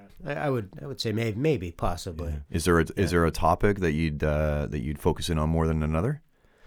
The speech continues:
Speaker 1: You
Speaker 2: What
Speaker 1: know
Speaker 2: comes
Speaker 1: what,
Speaker 2: to
Speaker 1: the,
Speaker 2: mind?
Speaker 1: the fire behavior, it, it comes to mind.
Speaker 2: Yeah.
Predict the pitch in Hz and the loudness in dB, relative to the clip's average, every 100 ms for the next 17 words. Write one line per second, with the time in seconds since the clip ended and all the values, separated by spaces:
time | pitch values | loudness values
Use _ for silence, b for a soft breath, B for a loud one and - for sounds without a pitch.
0 | b b b - 226 175 123 - 143 135 | b b b -4 2 4 4 4 6 6
1 | 131 131 160 143 160 156 135 127 127 156 | 4 0 -4 -2 4 4 4 2 2 -2
2 | 175 147 127 123 143 131 117 - 107 107 | -4 -8 -8 -10 -4 -2 -2 -2 -2 -2
3 | 131 143 - 90 | -4 -6 -4 -4